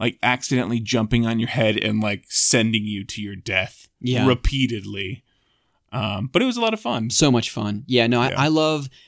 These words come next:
Speaker 2: I played the, um, the new Super Mario Brothers, I think it was just called New Super Mario Brothers Wii on the Wii, and then I played the second one on three D S, and then I think the one that we were playing was basically an enhanced version of the Wii U game.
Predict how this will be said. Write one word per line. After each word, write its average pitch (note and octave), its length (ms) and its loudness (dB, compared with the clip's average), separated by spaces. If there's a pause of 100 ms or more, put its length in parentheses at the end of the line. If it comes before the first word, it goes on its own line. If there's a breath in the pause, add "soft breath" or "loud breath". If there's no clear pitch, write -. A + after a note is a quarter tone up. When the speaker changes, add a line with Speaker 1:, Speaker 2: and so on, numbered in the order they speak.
(180 soft breath)
Speaker 2:
I D3 80 0
played F#3+ 260 6
the, D#3+ 260 6
um, B2+ 360 2
the B2+ 100 2
new C#3 160 8
Super D3 220 2
Mario C3 320 2
Brothers, A#2+ 600 4 (1080 soft breath)
I C3 40 2
think D3 120 6
it - 20 8
was C3+ 80 6
just B2 140 0
called B2+ 240 2
New A2+ 200 4
Super B2+ 220 0
Mario A#2+ 220 2
Brothers A2 320 0
Wii A2 520 4 (140)
on C3+ 240 4
the B2 80 6
Wii, G#2 460 4 (320 soft breath)
and A#2 220 4
then A#2 140 4
I A2+ 100 2
played B2+ 360 2
the A#2 80 2
second E3+ 480 4
one B2 180 2
on A2+ 140 0
three B2+ 180 2
D G#2+ 180 4
S, G#2+ 460 4
and A#2 160 2
then A2 100 4
I A2 80 2
think A#2 360 2 (260 soft breath)
the C3+ 80 4
one B2+ 200 6
that A#2 180 0
we D3 180 4
were D3 160 8
playing A2+ 480 -2
was A2+ 160 -2
basically B2+ 380 2
an A#2 80 0
enhanced A2+ 540 0
version A2+ 360 2
of G#2+ 220 0
the A2 80 0
Wii A2+ 160 0
U G#2+ 380 2
game. E2+ 420 -4